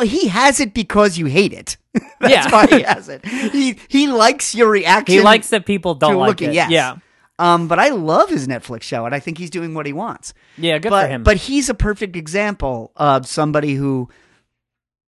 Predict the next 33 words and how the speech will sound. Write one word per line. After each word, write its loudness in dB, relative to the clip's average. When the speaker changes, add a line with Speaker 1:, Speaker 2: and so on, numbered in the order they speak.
Speaker 1:
you -2
assumed -2
hosting -2
the 0
Oscars -2
would -12
Speaker 2:
Would 0
Speaker 1:
be -4
Speaker 2:
be 4
Speaker 1:
his 2
Speaker 2:
like 0
a 2
Speaker 1:
pinnacle, 2
Speaker 2:
no-brainer. 0
Speaker 1:
and 0
it -8
really -4
hurt -4
him -16
Speaker 2:
Yeah. -4
Speaker 1:
for 0
years. -6
Speaker 2:
So, 2
Speaker 1:
So -2
Speaker 2:
like 6
Speaker 1:
nobody 0
wants 0
to -12
do -4
it, -2
which -6
is -6
why 2